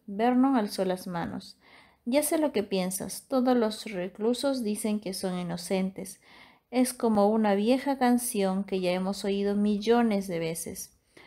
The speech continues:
Pero la cuestión es que si estás aquí para sacar la información, yo en tu lugar no me haría demasiadas ilusiones,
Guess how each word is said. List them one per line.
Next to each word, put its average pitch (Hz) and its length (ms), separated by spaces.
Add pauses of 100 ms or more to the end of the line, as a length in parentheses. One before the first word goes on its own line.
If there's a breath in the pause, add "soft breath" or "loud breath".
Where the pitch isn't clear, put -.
(180 loud breath)
Pero 320 180
la 320 120
cuestión 277 480
es 254 120
que 208 380
si 208 400
estás 247 400
aquí 226 320
para 170 280
sacar 185 380
la 196 80
información, 202 920
yo 262 160
en 262 140
tu 233 140
lugar 190 500
no 254 320
me 247 160
haría 220 280
demasiadas 190 720
ilusiones, - 680